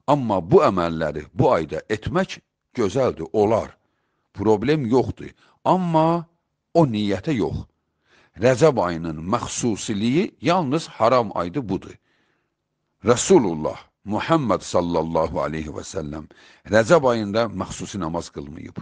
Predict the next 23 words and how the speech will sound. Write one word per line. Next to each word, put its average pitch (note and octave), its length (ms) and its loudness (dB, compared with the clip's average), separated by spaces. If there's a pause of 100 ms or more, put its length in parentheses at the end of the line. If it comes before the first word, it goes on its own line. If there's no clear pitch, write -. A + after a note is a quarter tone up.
(720)
Rəcəb G2+ 460 4
ayına A#2 280 -2
məxsus G2 480 -8
oruc E2 420 -8
tutmayıb. - 760 -12 (400)
Ona D3+ 220 4
görə E2+ 340 -2 (140)
bunu G3 200 2
bilək. F#2 540 -4 (340)
Sadəcə A#2+ 480 4
olaraq F#2 380 0
ola D3 240 2
bilər, B2+ 260 2 (300)
e, E2 360 -2
kimsə A#2 440 -2
de-, G2+ 180 -10
desin F#2 480 -6
ki, D#2 200 -6 (1300)
yəni C#3+ 520 4 (920)
bir A2 300 2
yandan C#3 460 2
deyirsiniz B2 480 -2
ki, F2 340 -4